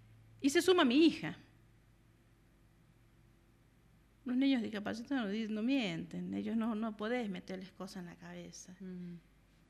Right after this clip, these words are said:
Speaker 1: Ellos mismos, con toda esa naturalidad, ellos hablaron, se sentaron y hablaron, me contaron. Hasta también Lourdes amenazó a mi hija, que si ella llegaba a contar que cuando yo me vaya, la deje sola, juntamente con ella,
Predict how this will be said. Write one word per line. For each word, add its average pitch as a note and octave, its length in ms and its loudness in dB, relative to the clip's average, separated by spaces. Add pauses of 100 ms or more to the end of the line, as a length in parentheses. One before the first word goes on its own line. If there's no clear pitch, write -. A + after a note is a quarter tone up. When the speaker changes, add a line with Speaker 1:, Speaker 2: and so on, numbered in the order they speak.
(420)
Speaker 1:
Ellos A#3+ 240 -6
mismos, A3+ 440 -2 (160)
con G3+ 120 -8
toda A#3+ 180 -8
esa A3+ 160 -8
naturalidad, F#3+ 560 -8 (1300)
ellos A#3 200 -6
hablaron, A3 800 -6
se - 120 -16
sentaron C4+ 520 -4
y G3 100 -4
hablaron, F#3 480 -4
me F3 100 -10
contaron. F3 520 -10 (1600)
Hasta - 140 -4
también E4 320 8
Lourdes C#4+ 300 6
amenazó G#3 380 0
a C4 60 2
mi B3+ 240 2
hija, - 180 -4
que E3+ 120 -8
si A3 140 -6
ella A3+ 80 0
llegaba G#3+ 260 0
a G3+ 80 -8
contar F#3+ 320 -6
que F#3+ 100 -12
cuando F3 240 -10
yo G3+ 240 -4
me F3+ 140 -8
vaya, F3+ 320 -4
la D#3+ 100 -8
deje F3+ 240 -6
sola, E3+ 420 -8
juntamente E3+ 460 -8
con E3 160 -8
ella, F3 200 -8